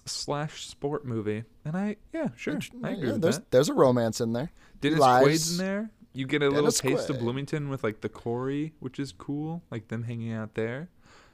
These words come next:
Speaker 1: Um, apparently Jackie Earle Haley is in it, which I didn't
Speaker 2: Oh, is he?
Speaker 1: realize.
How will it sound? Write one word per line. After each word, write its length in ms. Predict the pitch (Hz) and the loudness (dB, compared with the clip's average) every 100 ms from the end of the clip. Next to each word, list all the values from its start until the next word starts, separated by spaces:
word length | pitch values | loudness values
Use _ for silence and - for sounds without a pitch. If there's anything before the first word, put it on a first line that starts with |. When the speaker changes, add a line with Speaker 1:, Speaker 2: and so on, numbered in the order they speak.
| _ _ _ - | _ _ _ -2
Speaker 1:
Um, 320 | 113 113 113 | 0 0 -2
apparently 400 | - - 190 302 | -4 -2 0 0
Jackie 540 | 143 - 120 160 185 - | 0 2 0 0 -6 0
Earle 300 | 135 139 123 | 2 2 0
Haley 560 | 113 113 135 196 240 | 0 -2 -2 -4 -4
is 140 | 208 202 | -4 -4
in 120 | 233 | -6
it, 180 | 302 - _ _ _ _ _ _ _ _ _ _ | -8 -12 _ _ _ _ _ _ _ _ _ _
which 180 | 127 117 | -4 0
I 100 | 120 | 0
didn't 320 | 113 120 156 | 2 0 0
Speaker 2:
Oh, 40 | 185 | 2
is 140 | 214 | 4
he? 60 | 392 | 4
Speaker 1:
realize. 440 | 277 262 - | 2 -2 -8